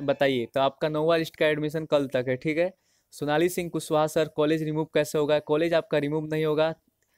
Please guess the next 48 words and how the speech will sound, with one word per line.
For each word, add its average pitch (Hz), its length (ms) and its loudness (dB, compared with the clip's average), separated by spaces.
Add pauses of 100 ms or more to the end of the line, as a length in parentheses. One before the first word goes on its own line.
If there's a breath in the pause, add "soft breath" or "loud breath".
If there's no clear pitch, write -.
(220)
विकास 156 360 0
कुमार, 156 220 -2
thanks 151 360 -4
bro। 156 160 -2
साध्वी 147 480 -2
सिंह 170 300 -6
सर, 151 280 0
करवा 147 280 4
लिया 160 260 2
एडमिशन, 147 400 -2
तीन 147 160 -8
सौ 143 100 -8
पचपन 139 340 -4
लगे 151 180 -2
जगजीवन, 143 400 -2
बहुत 143 240 -2
बढ़िया, 151 340 -2 (380)
आपका 131 280 0
एडमिशन 139 420 0
हो 156 140 0
गया। 156 160 0
काफ़ी 139 380 -2
ये 156 180 2
परेशान 151 460 -2
थी, 156 180 -4 (520 soft breath)
इनका 143 280 0
एडमिशन 147 460 -2
क्लियर 151 340 0
आज 139 160 2
हो 139 140 -2
गया। 127 140 0
चलिए, 123 340 -2 (340)
विशाल 160 320 0
कुमार 175 240 -2
सर, 165 140 0
ज्योग्राफी 156 420 0
ऑनर्स 170 300 -2
में 165 80 0
ऐड 156 200 2
हो 156 160 0
रहा 160 140 2
था 160 120 -4
रोहतास 156 400 0
जिला 160 160 -2
में, 160 80 -4
प्लीज़ 151 220 -6
बताइए 147 340 0
सर। 165 240 -6